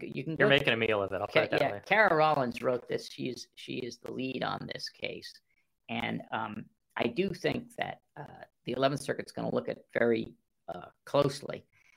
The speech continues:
Speaker 1: And, um, I think this issue of what's a statement to the public matters as well, and what's material. You know, the S E C the other day, what I, uh, I think it was in the McDonald's case, they have, they have, uh,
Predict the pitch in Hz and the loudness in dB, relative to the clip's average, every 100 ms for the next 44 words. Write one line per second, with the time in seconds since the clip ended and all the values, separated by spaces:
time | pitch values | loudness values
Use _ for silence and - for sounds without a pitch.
0 | _ - 127 123 120 120 117 - 101 101 | _ -6 -2 2 2 2 -2 -8 -10 -8
1 | 101 - 117 - 190 190 - - 165 165 | -10 -8 -8 0 0 2 -2 2 4 4
2 | - 131 - 107 143 143 123 - 127 131 | 4 -2 -4 0 0 2 -4 -2 -2 -2
3 | 120 - 120 - 185 165 123 - 110 107 | -4 -12 -14 -2 0 0 -2 -2 0 2
4 | 101 - - 117 143 151 - - _ - | 0 -4 -8 -2 6 6 6 0 _ -20
5 | - _ 127 143 156 - 131 135 165 185 | -20 _ 4 6 6 4 0 0 2 4
6 | 135 - _ _ _ - - - - 143 | 2 0 _ _ _ -20 -20 -14 2 6
7 | 143 151 190 190 185 - 156 156 127 113 | 6 8 6 4 -2 -2 -2 -2 0 2
8 | 127 - 123 120 113 98 - - - 57 | 2 2 4 6 4 0 -8 -4 -2 -2
9 | - - _ - - - - - - - | -4 -12 _ -12 -12 -12 -16 -12 -12 -6
10 | 147 143 104 104 101 95 - 117 127 123 | -6 -4 -6 -6 -8 -10 -4 -2 -2 -4
11 | 117 - - - - - - _ - 107 | -8 -16 -16 -14 -12 -14 -16 _ -4 -2
12 | - 107 - _ 104 101 - 110 101 - | -2 -8 -8 _ -4 -4 -4 -8 -8 -14
13 | - 113 - 95 | -16 -12 -12 -12